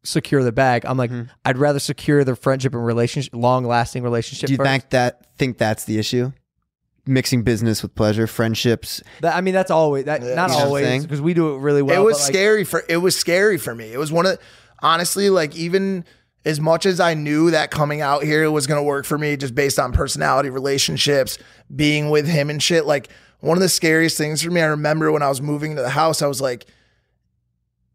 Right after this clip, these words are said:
Speaker 3: "This could go sideways and I could lose my best, like, literally my best friend in the world." You know what I'm
Speaker 2: Right.
Speaker 3: saying? And, and now I don't think about it as much because we've been together for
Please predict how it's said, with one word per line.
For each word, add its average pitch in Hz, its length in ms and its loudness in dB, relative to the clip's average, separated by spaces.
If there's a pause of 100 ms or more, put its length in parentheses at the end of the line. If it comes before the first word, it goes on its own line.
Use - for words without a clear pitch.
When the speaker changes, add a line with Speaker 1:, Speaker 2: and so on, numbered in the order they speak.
(120)
Speaker 3:
"This 180 260 0
could 208 280 0
go 180 160 2
sideways 160 560 0
and 143 80 -6
I 139 40 -6
could 143 220 -8
lose 151 280 -4
my 143 140 -2
best, 135 340 -4
like, 147 240 0
literally 165 240 -2
my 139 120 -6
best 147 260 -2
friend 165 180 0
in 117 60 -10
the 95 60 -16
world." 135 440 0
You 139 60 -6
know 151 80 -2
what 113 60 2
I'm - 40 4
Speaker 2:
Right. 110 40 2
Speaker 3:
saying? 175 200 2
And, 180 160 0
and 160 120 0
now 185 200 2
I 196 60 2
don't 175 160 0
think 160 160 -6
about 160 180 0
it 147 40 0
as 139 60 -4
much 147 180 -4
because 143 220 -10
we've 143 120 -12
been 151 140 0
together 147 240 -4
for 143 300 -8